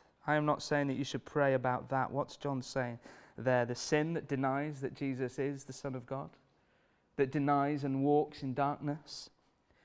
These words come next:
John is saying that sin leads to death. We know that. But anyone born of God does not continue to sin, to walk in sin. We've done this in chapter one, and he keeps saying,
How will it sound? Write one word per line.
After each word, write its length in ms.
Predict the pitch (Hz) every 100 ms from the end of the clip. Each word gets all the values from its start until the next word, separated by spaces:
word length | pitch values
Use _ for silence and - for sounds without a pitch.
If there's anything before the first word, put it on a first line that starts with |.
| _ _ _ -
John 180 | 151 160
is 120 | 151
saying 500 | - 147 139 131 123 - _ _ _ _ _ _ _
that 480 | 139 151 165 - - - -
sin 420 | - 127 123 117 - -
leads 240 | 135 127
to 100 | -
death. 380 | 127 165 160 -
We 100 | 147
know 300 | 151 156 175
that. 260 | 170 117 - - - - - _ -
But 640 | 190 196 - - - - - - _ _ _ _ _
anyone 440 | - 190 202 196 180
born 360 | 143 185 190
of 140 | 185 151
God 240 | 165 143
does 140 | 147 147
not 180 | 160
continue 500 | - 156 - 175 180
to 120 | 170 147
sin, 240 | - 147
to 140 | -
walk 440 | 151 165 185 190 196
in 80 | 165
sin. 240 | 180 165
We've 160 | 165 -
done 240 | 185 202
this 180 | 190 -
in 80 | 170
chapter 340 | 175 - 160
one, 280 | 160 180 175 - -
and 80 | -
he 60 | 185
keeps 340 | - 185 -
saying, 560 | - - 196 196 196 151